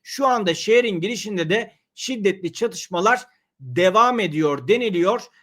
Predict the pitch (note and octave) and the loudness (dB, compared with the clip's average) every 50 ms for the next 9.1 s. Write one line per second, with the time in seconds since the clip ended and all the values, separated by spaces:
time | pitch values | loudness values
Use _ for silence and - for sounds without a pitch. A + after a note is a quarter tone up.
0 | _ _ - D#3+ F3 F3+ G3+ A#3 A#3+ A3+ G3+ G#3 A#3 A3 - - _ - F3 F#3+ | _ _ -2 -2 0 0 -2 -2 -2 -2 -2 -4 -6 -8 -10 -12 _ -6 -4 -4
1 | F#3 F#3+ - G#3+ G#3+ A#3 A3+ A3+ G#3 G3 F#3+ F3 F3 D#3+ A3+ C4 - - A3+ G3 | -6 -6 -4 -4 -4 -4 -4 -4 -2 -2 -2 -4 -6 -10 -12 -10 -6 -2 0 0
2 | G3 G3 F3 F3+ E3+ D3+ D3 C3 A#2+ - _ _ _ _ _ - G3 A3 A#3 A#3+ | -2 -2 -2 -4 -2 -2 -2 -2 -4 -8 _ _ _ _ _ 2 2 2 4 2
3 | A#3 A#3 A#3 A#3+ C4+ B3+ - - G#3+ A3 A#3+ B3+ C4 B3+ A#3 F#3+ F#3+ G3+ F#3 D#3+ | 0 0 0 -2 -4 -6 -8 -10 -6 -4 -4 -2 -2 -4 -6 -6 -6 -6 -6 -2
4 | D#3 G3+ G#3+ A#3 A3+ A3+ A3 G#3+ F#3+ G3+ A3 A3+ - - - G3+ G3+ A3+ B3 G3+ | 0 0 0 0 0 -4 -4 -2 0 2 2 0 0 -2 -2 -2 -2 -2 -2 0
5 | A3 G3+ F#3+ F3 D3+ E3 A3 A3+ A#3 A3 A#3 A#3+ - - G3+ F#3 F3 D#3+ D#3 D#3 | 0 0 0 -2 -2 0 0 0 0 0 -4 -10 -6 -2 0 0 0 0 -2 -4
6 | D#3 D#3 D#3 D3+ D#3 F3+ A3+ B3+ - - _ _ _ _ _ _ _ _ _ - | -2 -2 -2 0 2 2 2 2 0 -4 _ _ _ _ _ _ _ _ _ -12
7 | F#3+ F#3+ - - - G#3+ G3+ G3 - G#3 F#3 G#3 A3+ A#3 A3 F#3 D#3 D#3+ F3+ A3 | -10 -10 -10 -6 -4 -4 -4 -4 -6 -2 2 4 4 4 4 2 0 2 4 4
8 | B3 B3+ - - G3 G3+ G3 - G#3+ - - F#3+ E3+ E3 D#3+ D3+ - - F#3+ A#3 | 4 2 0 -2 -4 -4 -4 -4 -8 -6 -4 -4 -2 -2 -2 -4 -4 -4 -2 -2
9 | C#4 C4+ | -2 -2